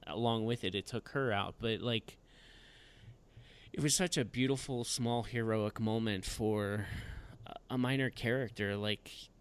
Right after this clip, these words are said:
t-, to spend that amount of time with that amount of, like, story,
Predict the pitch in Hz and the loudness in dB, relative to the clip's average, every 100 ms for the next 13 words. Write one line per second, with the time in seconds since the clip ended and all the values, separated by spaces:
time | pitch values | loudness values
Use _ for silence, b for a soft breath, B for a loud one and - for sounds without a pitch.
0 | - - - - - - - - 127 - | -20 -20 -20 -20 -20 -18 -8 0 0 2
1 | 135 123 120 123 120 113 110 107 - 113 | 0 2 0 0 0 0 -2 -4 -4 -2
2 | 113 110 104 110 110 107 104 104 98 117 | 0 0 0 0 0 0 0 -2 -4 -6
3 | 104 95 - - - 110 113 113 95 92 | -4 -4 -4 -4 0 2 4 4 2 0
4 | 104 110 | -2 -8